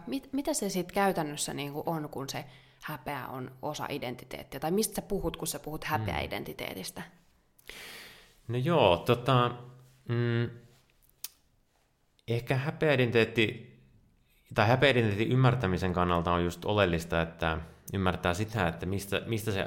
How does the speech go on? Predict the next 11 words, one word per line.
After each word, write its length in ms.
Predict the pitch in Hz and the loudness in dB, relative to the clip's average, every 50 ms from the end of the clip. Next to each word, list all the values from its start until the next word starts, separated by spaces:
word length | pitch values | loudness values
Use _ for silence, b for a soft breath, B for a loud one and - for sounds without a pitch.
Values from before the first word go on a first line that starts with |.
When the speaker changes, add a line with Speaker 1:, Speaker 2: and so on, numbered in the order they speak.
| - - | -4 -6
Speaker 2:
tavallaan 320 | - 90 92 92 92 92 | -4 -2 0 2 4 4
alun 160 | 101 104 95 87 | 4 2 2 0
perin 260 | - 82 87 90 87 | 0 0 0 0 -2
t-, 140 | - - - - - | -6 -10 -16 -12 -8
syntyy 680 | - - 123 120 101 85 82 82 - 65 65 - - - - - | 0 2 4 4 4 2 0 -2 -4 -6 -6 -6 -8 -10 -12 -14
sellainen, 640 | - - - - - - - - - - - - B B B B B B B B B B B B B B B | -12 -12 -10 -10 -8 -10 -10 -10 -10 -10 -10 -12 B B B B B B B B B B B B B B B
että 420 | - 87 85 - - - 87 82 78 | -6 -6 -6 -6 -2 2 2 2 2
mikä 240 | 85 98 - 107 95 | 0 -2 0 2 2
on 60 | 90 | 2
sen 160 | 82 87 90 85 | 2 0 0 2
perusmekanismi, 1300 | 107 107 101 95 82 - - 92 92 101 98 - 92 85 78 78 76 76 - - - 78 76 76 73 | 2 2 2 0 -2 -2 0 0 0 0 0 0 0 0 0 0 -2 -6 -8 -8 -6 -4 -4 -4 -6